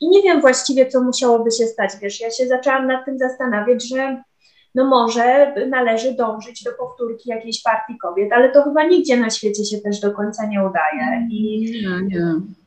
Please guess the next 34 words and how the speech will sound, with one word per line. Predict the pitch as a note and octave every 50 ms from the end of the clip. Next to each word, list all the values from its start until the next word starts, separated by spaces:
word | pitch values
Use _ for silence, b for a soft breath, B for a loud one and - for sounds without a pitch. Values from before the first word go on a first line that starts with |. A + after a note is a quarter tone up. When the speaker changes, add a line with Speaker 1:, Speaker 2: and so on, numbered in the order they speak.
| _ _ _ _ _ - - - - -
Speaker 1:
nie, | - - - B B B B -
nie | C4+ D#4+ F4+
wiem, | F#4 G4 F#4+ F#4
jak | F4+ F4 F4+ F4 - - - -
ty | G4+ G4
to | F#4+ D4+ C4 -
widzisz, | A#3+ G#3+ A3+ A#3 A3 -
co | - D4+ D#4
musiałoby | E4 E4+ E4 E4 D4+ C#4+ C#4 C#4 B3 C#4
się | C4 - C4+
stać, | B3+ - - A#3+ G#3+ G#3+ A3
żeby | C4+ C#4+ C#4+ D#4+ D#4+
ta | D#4+ D4+ -
władza, | C#4 B3+ A#3 A3+ B3+ B3+
bo | C4 C#4+ C#4+ - B3+
moim | C#4 D4+ E4 E4+
zdaniem | E4+ E4 D#4 D#4+ D#4+ D#4 D4 D4
też | D4 C#4+ C#4
właśnie | C4 C#4 C#4+ C#4+ - C#4+ C#4+
chciałam | - _ _ - D#4 C#4 C#4 C#4+
tylko | C#4 - C4+
powiedzieć, | - C4+ C#4 C4 B3+ C4+ A#3+ -
że, | - B3 B3 A#3+ A3+ - - - _ _ _ _ _ _ -
e, | A#3 A3+ A3+ A3 A3 A3 A3 - _ _ _ -
skoro | - - B3+ C4 C4
to | C4 C#4
tak | C4+ D4 D4+ D4 C#4+
wygląda | C#4+ B3+ B3+ C4+ C#4 C4 B3+ A#3 A3 A3
z | A3
tymi | - A#3 A#3 A3+ A#3+
liderami | A#3+ A3+ A#3+ A#3+ A#3+ A#3+ A#3 A#3 A3+ A3
męskimi, | A3 G#3+ G#3 G#3 G#3 - - A#3+ A#3 A#3 A#3 A3+ A3+ A3 G#3+
e, | - - G#3 G#3 G#3 G#3 G#3 G#3 G#3 G#3 b b b b b -
no, | B3 B3 B3 - - - B